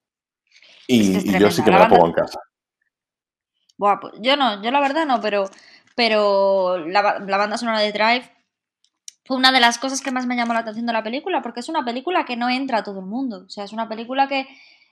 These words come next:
Speaker 2: que es complicada. Es más, teníamos que comentarla, esa película en Rayos y Retruécanos. Y es una peli distinta, es una peli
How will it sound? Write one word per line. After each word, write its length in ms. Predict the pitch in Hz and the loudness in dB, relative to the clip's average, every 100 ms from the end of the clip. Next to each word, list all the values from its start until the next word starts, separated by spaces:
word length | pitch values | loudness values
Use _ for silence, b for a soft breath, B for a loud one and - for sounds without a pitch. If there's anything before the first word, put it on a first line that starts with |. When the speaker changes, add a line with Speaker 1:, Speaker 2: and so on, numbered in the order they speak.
| _ | _
Speaker 2:
que 100 | 233 | -8
es 200 | 240 - | -8 -6
complicada. 720 | - 233 214 185 202 254 277 - | -2 -2 -4 -12 -2 2 2 2
Es 160 | 277 | -2
más, 220 | 269 190 | -6 -8
teníamos 320 | 226 247 453 494 | -6 -6 -6 -4
que 100 | 311 | -4
comentarla, 540 | 247 185 180 185 175 | -4 -6 -2 -2 -2
esa 140 | 180 196 | -8 -10
película 360 | 202 226 262 247 | -10 -8 -4 -4
en 100 | 208 | -4
Rayos 260 | 208 202 | -8 -6
y 40 | 202 | -8
Retruécanos. 680 | 180 175 160 165 165 - _ _ _ _ _ _ _ _ _ | -8 -8 -12 -12 -14 -20 _ _ _ _ _ _ _ _ _
Y 220 | 226 247 240 | -6 -2 -2
es 120 | 254 | 0
una 220 | 311 247 | -2 0
peli 240 | 247 285 | -2 -2
distinta, 680 | 285 214 - 254 233 254 285 | -2 -4 -6 -2 0 4 6
es 140 | 294 269 | 4 -2
una 200 | 240 226 | -6 -4
peli 440 | 233 247 254 | -6 -6 -6